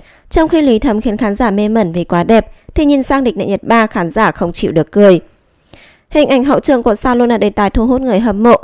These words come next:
bởi lẽ đây cũng là lúc các diễn viên khoe nét đẹp chân thực nhất. Đặc biệt, khoảnh khắc các minh tinh chăm chú đọc kịch bản làm cộng đồng mạng không khỏi thích thú. Xuất hiện trên phim ảnh xinh đẹp rực rỡ, liệu các mỹ nhân showbiz có còn giữ được nét đẹp đó trong ống kính của team qua đường hay không?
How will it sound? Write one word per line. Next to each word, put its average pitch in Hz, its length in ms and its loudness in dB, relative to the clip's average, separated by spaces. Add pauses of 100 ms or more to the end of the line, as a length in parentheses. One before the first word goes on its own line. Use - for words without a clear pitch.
(260)
bởi 262 160 4
lẽ 247 100 2
đây 269 140 0
cũng 247 180 -2
là 254 100 0
lúc 214 140 -2
các 262 140 -4
diễn - 160 -4
viên 226 200 -2
khoe 214 120 -4
nét 208 100 -2
đẹp 214 200 -4
chân 190 160 -6
thực 180 160 -6
nhất. 254 220 2 (560)
Đặc 294 160 4
biệt, 269 180 4
khoảnh 208 160 0
khắc 240 160 -2
các 262 180 -4
minh 240 160 0
tinh 220 160 -2
chăm 214 180 -2
chú 202 140 2
đọc 190 160 0
kịch 180 160 -4
bản 214 220 2 (280)
làm 277 200 0
cộng - 180 -2
đồng 202 180 0
mạng 208 140 -2
không 196 180 -4
khỏi 190 180 -2
thích - 200 -6
thú. 214 260 6 (540)
Xuất 330 160 -2
hiện 320 140 2
trên 254 160 -4
phim 262 180 -2
ảnh 214 160 0
xinh 214 200 -6
đẹp 196 160 -2
rực - 180 -4
rỡ, 220 240 4 (320)
liệu 311 160 4
các 320 160 0
mỹ 262 140 0
nhân 269 160 0
showbiz 254 360 -2
có 190 100 -2
còn 202 220 -4
giữ - 140 -8
được 208 180 -6
nét 233 100 -4
đẹp 190 180 -4
đó 170 200 2
trong 202 180 -4
ống 170 180 -4
kính 196 280 2 (280)
của 269 180 2 (100)
team 202 200 -2
qua 180 180 -4
đường 160 300 -4
hay 170 140 -6
không? 214 320 2